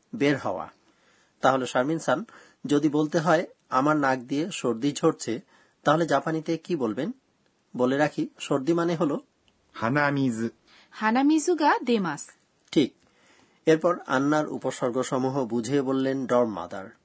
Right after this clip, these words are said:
Speaker 2: 熱も三十七点八度あります।
Speaker 1: সাঁইত্রিশ দশমিক আট ডিগ্রি সেলসিয়াস জ্বরও আছে।
Speaker 2: 熱
Speaker 1: মানে হলো জ্বর।
Speaker 2: も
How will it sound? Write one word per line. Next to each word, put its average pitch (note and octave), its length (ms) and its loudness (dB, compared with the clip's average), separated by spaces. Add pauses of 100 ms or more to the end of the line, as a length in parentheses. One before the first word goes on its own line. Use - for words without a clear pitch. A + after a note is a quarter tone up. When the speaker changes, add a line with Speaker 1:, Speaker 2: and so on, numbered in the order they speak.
(540)
Speaker 2:
熱 A#2+ 300 -4
も C3 300 -2 (500)
三 F3 140 0
十 A#2 500 0
七 C#3 380 0
点 F2+ 240 -2
八 G#2+ 420 -8
度 C3+ 40 -6
あ F2+ 200 0
り E2 80 -10
ま D2+ 140 -10
す। - 20 -12 (840)
Speaker 1:
সাঁইত্রিশ F3+ 580 0
দশমিক F#3 440 -2
আট A#2 260 2
ডিগ্রি C3 300 -2
সেলসিয়াস D3+ 560 0
জ্বরও A2+ 340 0
আছে। - 380 -6 (680)
Speaker 2:
熱 A2+ 400 -4 (300)
Speaker 1:
মানে D#3+ 220 4
হলো E3+ 300 0
জ্বর। G#2 240 0 (680)
Speaker 2:
も A#2 140 0